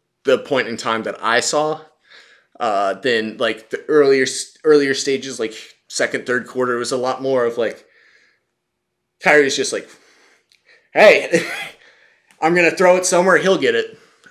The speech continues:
Uh, eventually it kinda settled down. He figured out the sweet spots, but this is something to look forward to. Um, yeah, there wasn't too much other than that to talk about. It was way closer of a game than I think it should have been.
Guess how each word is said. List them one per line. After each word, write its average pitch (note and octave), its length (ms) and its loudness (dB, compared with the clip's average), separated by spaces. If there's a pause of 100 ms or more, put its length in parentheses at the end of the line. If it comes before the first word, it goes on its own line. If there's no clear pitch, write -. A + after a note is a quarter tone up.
Uh, C3 440 2
eventually D3 540 0
it C3 100 -4
kinda B2 400 -4
settled A#2 380 -4
down. A2 280 -4
He C3 120 -10
figured A#2 480 -4
out A2+ 180 -2
the A2+ 80 -10
sweet A2+ 300 -8
spots, G2+ 420 -6
but G#2+ 360 -6 (500)
this D#3 180 2
is F3+ 100 -2
something F3+ 260 0
to D#3 80 2
look D3 180 2
forward B2 300 -2
to. G2+ 360 -8
Um, A2 480 -8 (1600)
yeah, D#3 220 -2
there D#3 180 0
wasn't E3+ 340 -2
too D#3+ 200 -2
much D3+ 260 -2
other C#3 240 2
than B2 200 -6
that A#2+ 240 0
to - 60 -12
talk B2+ 280 -2
about. G#2 440 -4
It C3+ 120 -2
was D3 240 -4
way C#3+ 400 -4
closer D#3+ 400 -2
of C3+ 80 -2
a A#2+ 80 0
game C3 340 -2
than A#2+ 140 -4
I A2 100 -4
think - 240 -10
it A#2 80 -12
should - 280 -6
have C#3 140 -8
been. G#3 400 -8